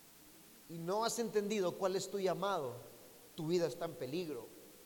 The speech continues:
Tu matrimonio está en peligro.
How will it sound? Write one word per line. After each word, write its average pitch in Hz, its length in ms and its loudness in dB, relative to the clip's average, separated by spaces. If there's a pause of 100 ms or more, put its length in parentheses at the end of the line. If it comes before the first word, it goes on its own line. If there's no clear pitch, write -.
(1800)
Tu 220 100 -2
matrimonio 190 600 4
está 196 160 0
en 180 80 0
peligro. 170 540 2